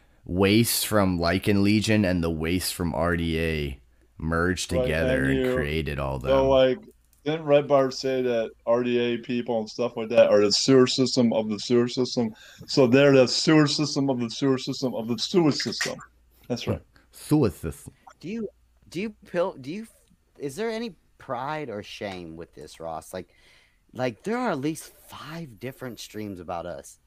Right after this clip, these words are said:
Speaker 3: on different days. Like,
Speaker 2: Oh.
Speaker 3: Leno, now G L M streams about us. Rev,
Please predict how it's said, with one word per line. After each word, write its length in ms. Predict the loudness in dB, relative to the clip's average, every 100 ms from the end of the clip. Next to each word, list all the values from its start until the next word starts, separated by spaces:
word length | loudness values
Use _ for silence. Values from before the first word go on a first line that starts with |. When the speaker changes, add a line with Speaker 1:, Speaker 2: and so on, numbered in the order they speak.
| _ _ _ -12
Speaker 3:
on 160 | -10
different 360 | -6 -6 -6 -6
days. 380 | -2 -2 -2 -4
Like, 200 | -8 -10 -4 2
Speaker 2:
Oh. 140 | 2
Speaker 3:
Leno, 680 | 4 2 4 4 4 2 -4 _ -8
now 240 | 0 0 0
G 240 | 0 2
L 160 | 2 2
M 240 | 0 0
streams 380 | -4 -6 -6 -6
about 300 | -4 -2 -2
us. 340 | -4 -8 -10 -20 _ -8
Rev, 640 | 2 6 8 6 0